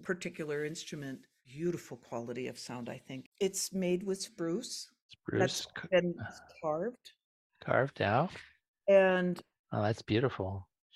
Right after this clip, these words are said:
Speaker 2: We're
Speaker 1: and
Speaker 2: looking into the bell right now. Uh-huh.
Speaker 1: I don't know if you can see that, but it's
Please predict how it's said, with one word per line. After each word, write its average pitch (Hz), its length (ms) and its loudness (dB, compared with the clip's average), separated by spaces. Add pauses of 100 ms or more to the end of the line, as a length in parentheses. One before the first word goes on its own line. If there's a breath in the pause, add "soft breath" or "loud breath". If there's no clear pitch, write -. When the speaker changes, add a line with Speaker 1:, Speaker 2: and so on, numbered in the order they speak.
Speaker 2:
We're 120 160 8
Speaker 1:
and 117 80 6
Speaker 2:
looking 113 300 8
into 110 280 4
the 98 160 6
bell 101 380 8
right 87 240 2
now. 95 220 -4
Uh-huh. 110 340 4 (500)
Speaker 1:
I 233 120 0
don't 240 200 0
know 214 140 2
if 214 140 -6
you 226 100 -2
can 214 200 0
see 226 540 0
that, 226 440 4 (180)
but 185 140 4
it's - 500 -4